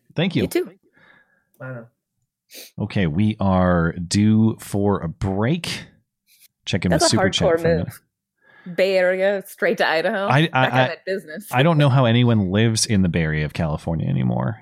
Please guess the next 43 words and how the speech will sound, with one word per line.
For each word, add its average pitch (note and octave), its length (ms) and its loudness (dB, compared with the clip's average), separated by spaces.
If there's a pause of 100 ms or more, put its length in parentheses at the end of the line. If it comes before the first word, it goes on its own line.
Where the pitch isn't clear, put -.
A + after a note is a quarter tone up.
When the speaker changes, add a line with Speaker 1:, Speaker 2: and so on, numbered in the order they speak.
Speaker 1:
And G2 160 0
I, F#2 140 2
Speaker 2:
Yeah. F3 460 0 (200)
Speaker 1:
I - 60 0
mean, B2 140 4
I C#3 80 4
couldn't C#3 260 0
handle C3 320 2
it A2+ 160 0
ten B2 300 0
years A2+ 280 4
ago. F2+ 380 -6 (160)
And A2+ 140 2
it A#2+ 100 -4
was A2 420 -2
so B2 200 0
much, A2+ 180 0 (1120)
I F#2+ 100 -4
don't B2 100 2
know, - 100 -6
it - 40 -2
was A2+ 100 0
so C#3 100 0
much A#2 160 0
better, A#2 320 0
I D2 60 -8
think, D2+ 220 -14
ten D#2+ 180 -2
years C#2 180 -6
ago. C#2 240 -12 (920)
Speaker 2:
Yeah. E3+ 340 -2 (720)
I A#3 80 2
like C#4+ 160 0
to C4 80 0
think F3 220 -4
that, D3+ 160 0
but D#3+ 260 -6
am F3+ 100 -10
I D#3+ 100 -8
biased? C#3+ 540 -12
I D3+ 80 -8
don't D3+ 140 -8
know. D#3 300 -14